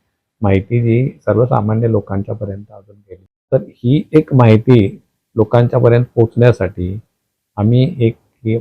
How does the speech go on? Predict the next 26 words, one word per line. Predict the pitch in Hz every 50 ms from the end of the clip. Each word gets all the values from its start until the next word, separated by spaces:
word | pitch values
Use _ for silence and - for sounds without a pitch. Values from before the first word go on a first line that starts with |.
| -
या | - 104
पद्धतीची | 101 - 110 101 104 110 104 - 110 104 110 107
चळवळ | 104 - - 95 95 92 95 92 90 95
कोकण | 104 _ - 98 - - 104 104 104
दर्पणच्या | 101 98 98 95 - 101 98 98 101 104 104 - _ _ _ _ _ _ _ _ _ _ - 101 104
माध्यमातून | 104 101 95 90 87 95 95 92 90 - - 107 113 127 127 127 - 117
आणि | 104 104 101 98 95 98
तारळेकर | - - 98 95 104 95 92 92 92 - 101 95
फाउंडेशनच्या | - - 92 90 85 90 92 - _ 101 104 98
माध्यमातून | 95 92 90 92 95 92 92 92 - - 98 95
आम्ही | 92 98 104 110 113 107
एक | 107 - _ _
छोटी | - 90 - 123
चळवळी | 123 - - 98 92 92 92 92 101 127 147 - _ _ _ _ _ _ _ _ _ _ _ -
खाली | 95 95 98
कर-, | - - 104 107 104
चालू | 107 110 - 95 92 92
करत | 95 - - 95 90 92
आहोत. | 90 85 95 117 135 - _ _ _ _ _ _ _ -
पंधरा | 101 98 95 104 113 113
फेब्रुवारीला | - - 104 98 107 107 101 101 101 101 98 101 101 104 113 123
ही | 117 101 107 107 104 -
चळवळीचं | - - 98 95 92 95 98 98 - _ - 95 92 95 95 101 107 - _ _ _ _ _ _ _ _ _ - 107
साधारण | 101 98 95 98 101 98 101 - _ _ _ -
<clears throat> | 185 - - - 254 131 127
उगमस्थान | 107 98 110 107 104 104 - - - 101 98 95 110